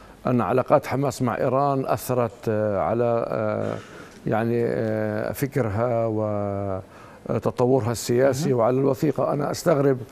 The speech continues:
Speaker 1: أستغرب هذا الربط. آه، عندما بدأنا بدراسة وضع وثيقة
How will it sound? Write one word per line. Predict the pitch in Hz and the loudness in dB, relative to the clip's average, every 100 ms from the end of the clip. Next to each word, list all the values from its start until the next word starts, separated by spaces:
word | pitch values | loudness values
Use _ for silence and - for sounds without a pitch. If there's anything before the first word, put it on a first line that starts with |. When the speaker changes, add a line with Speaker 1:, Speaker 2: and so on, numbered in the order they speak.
| - - | -18 -4
Speaker 1:
أستغرب | 123 - 156 160 | -2 6 8 8
هذا | 135 143 | 6 6
الربط. | 131 151 127 123 - - - - - - | 6 6 6 2 -2 -20 -20 -20 -14 -2
آه، | 139 127 120 123 127 123 82 | 2 4 4 4 2 2 0
عندما | 101 123 151 143 | 0 4 4 4
بدأنا | 127 120 135 110 123 123 123 120 117 120 117 113 113 113 110 113 107 | 4 4 2 2 2 2 2 2 2 0 0 0 0 0 0 -2 -2
بدراسة | 101 123 139 127 120 110 - | 0 2 2 2 -2 -4 -2
وضع | 117 110 127 120 | 0 0 0 2
وثيقة | 110 120 - 139 131 113 135 | 2 2 2 0 2 0 -2